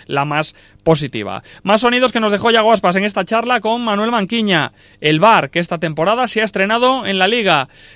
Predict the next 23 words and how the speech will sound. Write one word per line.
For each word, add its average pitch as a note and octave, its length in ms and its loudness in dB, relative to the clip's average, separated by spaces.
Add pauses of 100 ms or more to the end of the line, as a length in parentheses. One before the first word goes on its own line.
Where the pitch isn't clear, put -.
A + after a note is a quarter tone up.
Le E3 120 2
gustan C4+ 300 0
algunas C4 340 0
cosas E3 460 0
al E3+ 100 0
delantero F3+ 420 0
del G3 100 -4
Celta, G3+ 320 -4
pero F#3 240 0
sobre F3+ 260 0
todo G#3 280 0
lo D#3 120 0
de D#3 260 0
tener F3 280 -2
que B3+ 80 -2
esperar F#3+ 480 2
para E3 180 -2
que E3+ 80 -6
haya G3 160 0
una F#3 140 -2
decisión E3+ 420 -4
desde F#3+ 200 -2
Madrid, F#3+ 360 -2